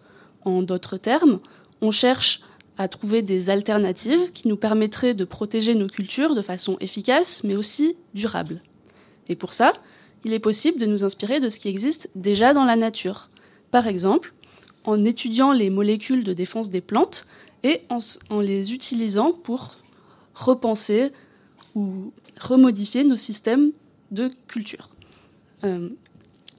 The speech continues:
ces molécules de défense ont donc un intérêt agronomique. Mais en plus, elles ont aussi un intérêt médical. Parce que oui, je vous rappelle qu'à la base, la plante produit ses composés pour se défendre. On parle donc de molécules actives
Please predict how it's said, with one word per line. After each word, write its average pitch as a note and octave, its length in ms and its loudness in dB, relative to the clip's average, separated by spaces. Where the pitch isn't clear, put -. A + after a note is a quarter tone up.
ces - 160 -2
molécules B3 400 6
de A3 60 -2
défense B3 420 0
ont A3 40 -2
donc B3+ 200 0
un G#3 140 4
intérêt A3+ 480 0
agronomique. A3+ 640 0
Mais G3+ 60 2
en G#3+ 80 4
plus, F4+ 380 2
elles G#3 180 -4
ont A#3 40 0
aussi A#3+ 160 2
un D#4 120 8
intérêt C4+ 320 4
médical. A#3+ 600 4
Parce G#3 140 0
que - 80 -2
oui, A#3 140 4
je F3 100 -4
vous F3+ 60 -4
rappelle C#4 300 6
qu'à B3 100 -2
la F#3 140 0
base, D4 360 4
la G3 180 -4
plante C4+ 320 0
produit A3 300 -4
ses F#3+ 140 -4
composés A3 440 -2
pour D4+ 180 -8
se A#3+ 100 -2
défendre. G#3+ 580 -2
On G3+ 60 -4
parle G3+ 280 -4
donc A#3 220 2
de F#3+ 80 -2
molécules F#3+ 540 -2
actives B3+ 580 0